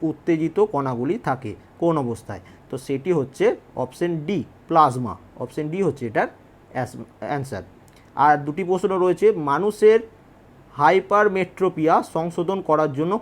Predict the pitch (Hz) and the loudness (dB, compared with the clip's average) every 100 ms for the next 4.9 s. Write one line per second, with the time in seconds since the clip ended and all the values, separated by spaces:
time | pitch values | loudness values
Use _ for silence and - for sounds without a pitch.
0 | - 175 202 190 160 202 165 127 113 113 | -2 -2 0 0 0 -2 -4 -4 -4 -4
1 | 165 135 104 87 - - - 151 127 135 | -4 -4 -6 -10 -16 -20 -6 -4 0 0
2 | 151 - 185 180 175 170 175 165 180 170 | 0 0 0 0 -2 -2 -2 2 2 0
3 | 147 143 147 160 143 139 127 139 190 - | -4 -4 -6 -2 -2 -2 -2 -6 -6 -8
4 | 180 180 - - 180 165 165 247 - | -8 -8 -6 0 4 4 4 2 -4